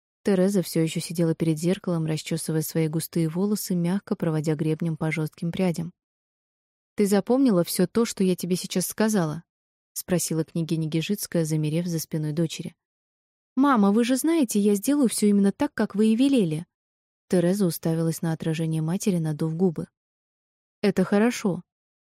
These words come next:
Малгажата пригнулась и протянула открытую ладонь так, чтобы девушке был виден тот маленький предмет,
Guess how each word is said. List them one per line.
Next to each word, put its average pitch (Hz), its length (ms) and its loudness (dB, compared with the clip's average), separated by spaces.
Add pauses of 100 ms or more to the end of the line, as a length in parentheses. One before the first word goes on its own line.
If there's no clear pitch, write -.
(200)
Малгажата 180 580 2
пригнулась 175 600 0
и - 20 -4
протянула 175 560 -2
открытую 165 440 -4
ладонь 160 360 -2
так, 202 220 -2
чтобы 170 280 -2
девушке 185 420 -2
был 160 180 -2
виден 175 340 -2
тот - 240 -4
маленький 170 400 0
предмет, 170 480 -2